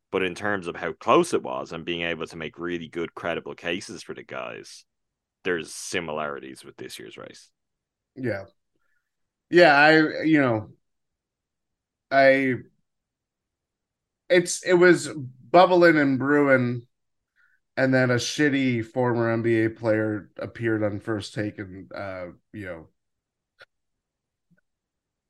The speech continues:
Speaker 2: put out, uh, you know, just, I don't know, a nuclear thing of, of just making it, th-, I don't, I, it's just,
Speaker 1: Who was
Speaker 2: there's
Speaker 1: that?
Speaker 2: the
Speaker 1: Do I know?
Speaker 2: Oh, yes. Yes, you do.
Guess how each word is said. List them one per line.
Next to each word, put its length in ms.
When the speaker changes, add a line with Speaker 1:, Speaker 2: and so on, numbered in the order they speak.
Speaker 2:
put 160
out, 240
uh, 360
you 200
know, 60
just, 280
I 400
don't 220
know, 280
a 100
nuclear 1120
thing 240
of, 260
of 180
just 220
making 280
it, 100
th-, 200
I 120
don't, 160
I, 100
it's 300
just, 280
Speaker 1:
Who 120
was 140
Speaker 2:
there's 140
Speaker 1:
that? 240
Speaker 2:
the 80
Speaker 1:
Do 120
I 100
know? 380
Speaker 2:
Oh, 180
yes. 460
Yes, 340
you 120
do. 300